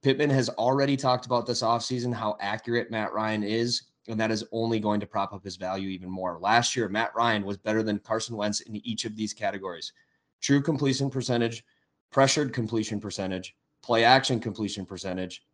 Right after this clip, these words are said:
completion percentage versus man, and completion percentage versus zone.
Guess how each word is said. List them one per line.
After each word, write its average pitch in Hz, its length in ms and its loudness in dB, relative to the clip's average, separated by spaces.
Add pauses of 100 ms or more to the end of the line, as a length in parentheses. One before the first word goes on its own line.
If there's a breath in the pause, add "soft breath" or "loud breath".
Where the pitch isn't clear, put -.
(100)
completion 113 520 0
percentage 107 460 0
versus 101 240 -2
man, 113 320 4
and 104 240 -2
completion 104 400 -6
percentage 92 480 -8
versus 92 280 -8
zone. 82 280 -8